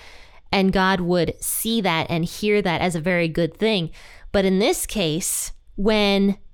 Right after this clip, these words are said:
the lender or the boss man, I suppose, would mistreat his servants, his poor servants, then the poor would cry out against his master to God. God would hear that prayer, and it would be sin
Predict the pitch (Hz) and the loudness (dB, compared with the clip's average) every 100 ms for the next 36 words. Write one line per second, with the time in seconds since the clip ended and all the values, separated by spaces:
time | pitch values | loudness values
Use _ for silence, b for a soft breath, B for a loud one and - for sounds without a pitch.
0 | - 185 208 190 202 247 247 208 180 190 | -8 0 2 4 2 2 2 2 2 2
1 | 185 175 160 190 240 - 196 170 175 190 | 2 0 0 0 0 0 0 0 -2 -2
2 | 196 - 202 196 202 - b b b b | 0 2 2 2 0 -6 b b b b
3 | 214 202 214 226 - - - 277 285 - | 2 4 2 2 -2 -4 -2 0 -2 -2
4 | 202 185 - 240 311 214 107 - - - | -2 -2 0 2 0 -2 -6 -6 -6 -8
5 | - 202 - - 220 202 - 247 240 151 | -6 -6 -4 -2 0 0 0 0 -2 -4
6 | - - - - - - B B B B | -4 -6 -8 -14 -20 -20 B B B B
7 | B B B - - 190 214 214 202 - | B B B -20 -6 0 2 2 2 0
8 | 269 294 247 185 - - 226 226 226 233 | 2 2 2 -2 -4 -2 0 0 0 -2
9 | - 175 160 - 220 262 170 - - - | -2 -4 -6 -2 0 0 -2 -4 -4 -6
10 | - - - 214 180 190 185 196 - 180 | -16 -16 -2 0 2 2 0 -2 -4 -4
11 | 156 - 214 196 180 180 151 - - 185 | -4 -2 -2 0 2 2 0 -4 -6 0
12 | 180 180 185 - - 233 254 254 214 - | 0 0 -2 -4 -4 0 2 2 0 -2
13 | - 139 113 113 - - - - - B | -2 0 -2 -4 -10 -14 -18 -20 -20 B
14 | B B B B B - 202 202 202 175 | B B B B B -2 0 0 0 -2
15 | 175 175 - - 247 214 156 170 | -2 -2 -4 -2 0 0 0 -4